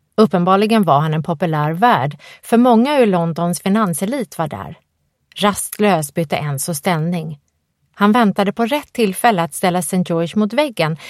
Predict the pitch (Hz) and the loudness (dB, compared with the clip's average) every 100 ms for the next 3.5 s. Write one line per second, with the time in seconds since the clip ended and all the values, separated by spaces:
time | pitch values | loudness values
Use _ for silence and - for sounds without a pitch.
0 | - 202 214 247 185 185 190 - 254 214 | -4 2 4 4 2 2 0 0 0 2
1 | 180 190 294 208 170 156 - 196 151 160 | 2 0 -2 -2 -2 -4 -2 -2 -2 -4
2 | 160 196 165 156 147 - 262 196 139 180 | -4 -4 -4 -4 -4 -6 -4 -2 -2 -4
3 | - 202 160 170 196 | -4 -4 -4 -8 -10